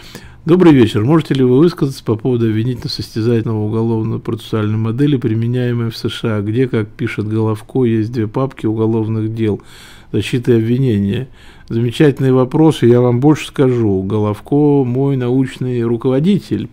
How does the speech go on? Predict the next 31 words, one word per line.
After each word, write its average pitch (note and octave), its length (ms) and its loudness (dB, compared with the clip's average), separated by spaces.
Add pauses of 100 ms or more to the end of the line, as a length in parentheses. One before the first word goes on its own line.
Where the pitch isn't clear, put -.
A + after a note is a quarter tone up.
<laughs> - 100 -20
по C3 120 0 (100)
моей A#2 360 2
диссертации, G#2+ 1000 -4 (360)
научный A2+ 400 -2
консультант. A2+ 800 -4 (560)
И A#2+ 320 2
не A#2 260 2
далее, C3+ 480 4
как, A#2 460 -2
э, A2+ 480 -2
в A2 140 -6
декабре B2 720 2
прошлого A#2+ 600 -2
года E3+ 500 2 (680)
в B2 240 -4
М B2+ 140 -2
Г B2 100 2
У E3 140 6
проводилась C3+ 580 4
конференция, A#2 800 0
посвящённая A2+ 720 -2
ста A#2+ 260 -2
двадцати G#2+ 400 -6
пятилетию B2 640 -2
со A2 160 -2
дня A#2+ 160 -2
рождения A2+ 520 -2
Михаила A2 500 -2
Соломоновича A2+ 500 -4
Строговича. B2 840 0